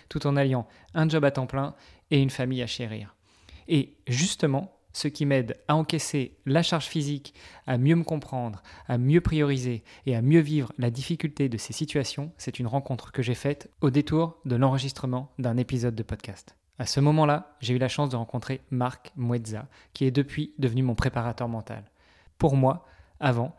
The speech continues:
la prépa mentale, ça relevait un peu du mystique, de l'ésotérique, du trifouillage de cerveau.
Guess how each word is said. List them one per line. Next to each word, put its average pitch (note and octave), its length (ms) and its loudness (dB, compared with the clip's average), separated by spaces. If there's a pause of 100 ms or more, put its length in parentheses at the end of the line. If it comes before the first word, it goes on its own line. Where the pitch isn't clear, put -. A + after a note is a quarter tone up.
(220)
la B2 80 -2
prépa D3+ 260 4
mentale, C#3+ 460 0
ça - 160 -4
relevait B2+ 240 0
un C3+ 140 -2
peu C3 320 -6 (100)
du B2 160 -6
mystique, C3+ 500 -4 (300)
de C3+ 80 2
l'ésotérique, D3+ 840 4 (220)
du C3+ 140 -10 (100)
trifouillage D#3 680 2
de D3+ 80 0
cerveau. A#2+ 420 -4